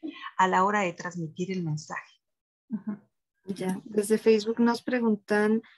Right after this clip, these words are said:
Speaker 2: eh, un momentito. Bueno, ¿cuál fue la pieza que significó el mayor reto para su montaje?
Speaker 1: Pues, la de Leopardo de las Nieves, porque esta parte de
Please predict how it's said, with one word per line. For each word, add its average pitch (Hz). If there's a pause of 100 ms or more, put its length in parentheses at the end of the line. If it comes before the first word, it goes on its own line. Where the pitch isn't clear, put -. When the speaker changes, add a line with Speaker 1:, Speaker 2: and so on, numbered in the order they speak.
(440)
Speaker 2:
eh, 208
un 202
momentito. 202 (760)
Bueno, 208
¿cuál 240
fue 254
la 240
pieza 247
que 262
significó 226
el 202
mayor 214
reto 226
para 220
su 220
montaje? 202 (1900)
Speaker 1:
Pues, - (960)
la 233
de 220
Leopardo 233
de 262
las 196
Nieves, 277 (760)
porque 233 (400)
esta 262
parte 247
de 247